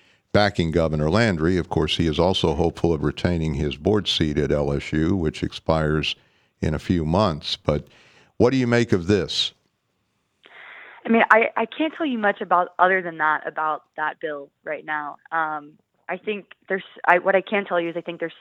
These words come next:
Speaker 2: so many interesting bills during this session. As I said, there's about thirty of them, um, and they all are gonna, you know,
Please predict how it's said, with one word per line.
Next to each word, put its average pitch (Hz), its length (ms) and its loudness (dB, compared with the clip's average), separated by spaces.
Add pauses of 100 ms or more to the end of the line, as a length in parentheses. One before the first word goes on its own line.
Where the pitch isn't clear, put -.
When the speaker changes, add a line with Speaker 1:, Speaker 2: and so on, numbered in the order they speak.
(120)
Speaker 2:
so 175 160 6
many 160 340 -6 (220)
interesting 170 440 -4
bills 151 300 2
during 151 220 -2
this 151 180 -6
session. 151 460 0 (300)
As 165 140 4
I 156 120 2
said, 156 140 0
there's 156 160 -4
about 156 260 -2 (180)
thirty 160 280 0
of 151 120 -2
them, 151 320 -4 (340)
um, 151 420 0 (420)
and 156 420 -6 (1200)
they 185 240 4
all 180 480 6
are 160 200 6
gonna, 156 320 -2
you 160 120 -10
know, 156 240 -12